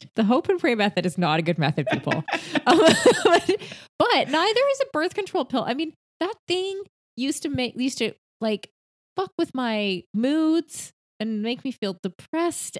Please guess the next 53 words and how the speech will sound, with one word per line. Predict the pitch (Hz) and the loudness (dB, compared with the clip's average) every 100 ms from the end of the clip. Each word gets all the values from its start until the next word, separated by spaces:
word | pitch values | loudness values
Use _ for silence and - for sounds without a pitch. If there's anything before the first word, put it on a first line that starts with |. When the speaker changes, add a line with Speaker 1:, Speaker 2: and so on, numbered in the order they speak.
| - | -6
Speaker 1:
And | 220 214 202 | -4 -2 -2
Speaker 2:
I | 220 | 0
know. | 226 208 | 0 0
Speaker 1:
I | - | 0
Speaker 2:
Everyone | 285 330 349 | 2 2 0
Speaker 1:
didn't | 320 | 0
Speaker 2:
says | 254 247 | 0 0
Speaker 1:
like | |
Speaker 2:
this. | 233 185 160 - | 0 0 -2 -8
Speaker 1:
it. | - | -6
Speaker 2:
I | 226 | -2
know. | 226 | -2
I | - | -2
know. | 202 160 | -2 -2
I | 175 | -2
listened | 202 214 247 | -2 0 0
to | |
this | 220 226 | 0 0
for, | 220 | -2
like, | 185 175 | -4 -2
three | 196 | 0
days | 180 165 | 2 0
this | 156 160 | -2 -4
weekend. | 113 - - | -4 -4 -2
I | 202 | 0
know. | 156 | 0
Everyone | - 196 214 240 | -2 0 0 0
says | 233 196 175 | 0 0 -2
this. | 180 175 170 - | -2 -2 -6 -4
I | 185 | -2
went | 220 226 | 0 -2
off | 208 214 | -2 -2
for, | 214 | -2
like, | 185 180 | -2 -2
four | 202 190 | -2 -2
months | 185 170 170 170 - - _ _ | 0 0 -2 -4 -8 -18 _ _
to, | - | -4
like, | 185 165 | -4 -4
see | - 196 | -2 0
if | 180 180 | 0 0
I | |
would | 175 180 | 0 0
feel | 196 | 0
better. | 277 240 | 0 0
And, | 147 185 | 0 0
like, | 185 - | -2 -2
honestly, | 180 190 196 175 | 0 0 0 0
like, | 143 - | -2 -2
no, | 156 104 50 | -2 -2 -4
like, | 160 | -2
it | 170 | -2
didn't, | 165 165 - | -2 -2 -2
like, | 151 | -4